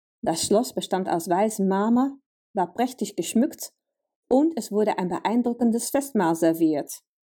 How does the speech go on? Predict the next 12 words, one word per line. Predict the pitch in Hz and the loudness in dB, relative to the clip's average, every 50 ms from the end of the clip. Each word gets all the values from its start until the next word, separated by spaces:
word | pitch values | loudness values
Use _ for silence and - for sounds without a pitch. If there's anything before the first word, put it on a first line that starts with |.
| _ _ _ _ _ _ _ _ _ _ _ _ _ _ _ _ _ _ _ - 208 | _ _ _ _ _ _ _ _ _ _ _ _ _ _ _ _ _ _ _ -8 -2
Gerade | 190 190 180 180 180 190 202 220 247 240 - | 0 0 2 2 2 2 2 2 2 2 0
als | 233 226 - | 0 -2 0
der | 202 175 | -2 0
Drachenkönig | 180 185 202 208 - 233 233 220 - 240 233 233 240 254 254 | -2 -2 -4 -4 -2 0 0 0 2 2 2 4 2 2 0
seinem | - 190 170 175 175 170 | -2 -2 0 0 0 0
Gast | 170 196 226 247 - - - - - | 0 0 0 0 -2 -6 -12 -14 -8
ein | - 180 175 170 | -4 -2 0 2
weiteres | 180 214 240 - 214 190 175 - | 2 0 0 -2 -4 -6 -6 -4
Glas | - 175 170 165 160 165 | -2 -2 -2 0 0 0
Wein | 170 190 233 262 269 - | 2 2 2 0 0 0
einschenken | 240 240 220 - - 226 226 214 220 220 208 | 0 0 0 0 0 -2 0 2 2 2 4
wollte, | 202 208 208 208 - 208 220 214 | 4 2 0 0 -2 -4 -4 -4